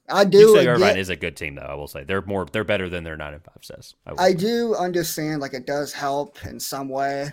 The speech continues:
Speaker 1: but also, like, I do keep a track of, like, records and all this other stuff. I mean, U C Irvine's nine and five, San Francisco, you know, they're, like, fiftieth in KenPom. They are eleven and four. I will give them that. But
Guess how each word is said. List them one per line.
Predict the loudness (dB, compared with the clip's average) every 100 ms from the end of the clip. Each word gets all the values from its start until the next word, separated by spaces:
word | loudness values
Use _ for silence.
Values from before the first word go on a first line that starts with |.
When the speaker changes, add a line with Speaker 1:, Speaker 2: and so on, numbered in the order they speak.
| _
Speaker 1:
but | -8
also, | -6 -4 -4 -6
like, | -6 -6
I | -8
do | -8 -8 -8 -10 _
keep | -8 -8
a |
track | -8 -6 -8
of, | -8
like, | -10
records | -8 -10 -8 -10 -8
and |
all | -8
this | -8 -6
other | -8
stuff. | -8 -6 -6 -6
I |
mean, | -10 -12 -12 -20 -10
U | -4 -2
C | 2
Irvine's | 2 2 0 -2 -2 -4
nine | -4 -4
and | -6
five, | -4 -2 0 -2 -4
San | -6 -6
Francisco, | -4 -6 -6 -8 -4 -4 -2 -4 -10 -20 _
you | -8
know, | -6 -6 -8 _ _ _ -4
they're, | -2
like, | -2 -8
fiftieth | -4 -4 0 -2 -2
in | -10
KenPom. | -6 -6 -4 -4 -4
They | -6
are | -4 -4
eleven | -4 -6 -8
and | -10
four. | -6 -4
I | -4
will | -6
give | -8 -10
them | -10 -10
that. | -6 -6 -8
But | -12